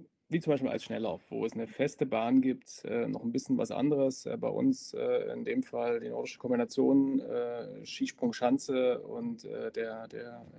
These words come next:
die zweieinhalb Kilometer Langlaufstrecke, Outdoor immer anders. Ähm, das heißt also, ähm,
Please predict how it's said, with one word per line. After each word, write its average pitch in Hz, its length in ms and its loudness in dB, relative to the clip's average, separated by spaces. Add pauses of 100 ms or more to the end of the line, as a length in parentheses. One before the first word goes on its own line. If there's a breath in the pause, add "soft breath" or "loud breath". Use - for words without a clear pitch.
(160)
die 120 80 2
zweieinhalb 120 400 4
Kilometer 120 360 6
Langlaufstrecke, 131 720 4 (600 loud breath)
Outdoor 143 580 8 (280)
immer 139 260 10
anders. 151 580 2
Ähm, 120 400 -4
das 117 180 -8
heißt 117 280 -4
also, 117 540 -4
ähm, 117 320 -6